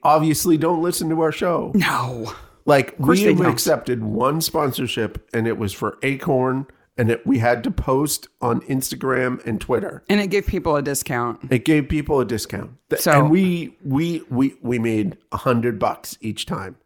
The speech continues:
Speaker 2: Yeah.
Speaker 1: Like, it
Speaker 2: Which
Speaker 1: wasn't
Speaker 2: we
Speaker 1: like we were
Speaker 2: poured into new headphones, so it wasn't
Speaker 1: driving down the road in Rolls Royce money.
Speaker 2: <laughs> No, we pay for those with other things,
Speaker 1: Like the
Speaker 2: right?
Speaker 1: Larkins in their Rolls Royce.
Speaker 2: Yeah.
Speaker 1: <laughs>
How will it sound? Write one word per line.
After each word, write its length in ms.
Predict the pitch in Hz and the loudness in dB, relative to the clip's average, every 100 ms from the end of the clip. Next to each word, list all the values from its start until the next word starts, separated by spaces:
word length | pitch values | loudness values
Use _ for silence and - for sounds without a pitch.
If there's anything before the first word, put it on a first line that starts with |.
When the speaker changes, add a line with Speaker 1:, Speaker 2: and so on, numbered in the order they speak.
| - | 2
Speaker 2:
Yeah. 300 | 190 123 120 - _ _ - | 2 2 -2 -12 _ _ -2
Speaker 1:
Like, 360 | 110 98 - _ _ - | 0 0 -4 _ _ 0
it 80 | 123 | 4
Speaker 2:
Which 100 | - | 6
Speaker 1:
wasn't 260 | 139 - | 6 4
Speaker 2:
we 140 | 147 135 | 4 4
Speaker 1:
like 220 | 131 123 | 2 0
we 140 | 135 123 | 0 0
were 220 | 120 120 | 0 -2
Speaker 2:
poured 340 | - 190 170 | 2 4 4
into 240 | 160 151 151 | 4 0 -2
new 160 | 151 | -2
headphones, 580 | 147 139 123 165 - - | 0 0 -2 -4 -4 -2
so 380 | - 139 117 - | -2 -2 -2 -6
it 40 | 131 | 0
wasn't 160 | 147 | 4
Speaker 1:
driving 340 | 139 135 131 135 | 4 4 2 0
down 220 | 135 131 | 0 0
the 80 | 127 | 0
road 440 | 139 131 120 120 190 | 2 2 2 2 0
in 200 | 120 113 | -2 0
Rolls 360 | 123 135 131 | 0 0 0
Royce 380 | 135 135 131 - | 0 0 0 0
money. 400 | 117 104 202 190 - - | 0 0 -2 -4 -10 -18
Speaker 2:
<laughs> 140 | - | -4
No, 200 | 202 196 | 0 2
we 140 | 185 | 2
pay 220 | 185 196 147 | 0 -4 -4
for 100 | 156 | -4
those 180 | 151 143 | -4 -4
with 100 | 143 | -6
other 180 | 143 | -6
things, 340 | - - 107 139 | -6 -6 -4 0
Speaker 1:
Like 240 | 131 - | 2 2
the 60 | 151 | 2
Speaker 2:
right? 80 | 127 | 2
Speaker 1:
Larkins 500 | 120 127 135 110 104 | 0 0 -2 -2 -2
in 120 | 107 | -2
their 160 | 254 | -2
Rolls 340 | 107 104 - - | -2 -2 -4 -4
Royce. 320 | - - 196 | -4 -2 -2
Speaker 2:
Yeah. 320 | 151 143 131 | 0 0 0
Speaker 1:
<laughs> 60 | 156 | 0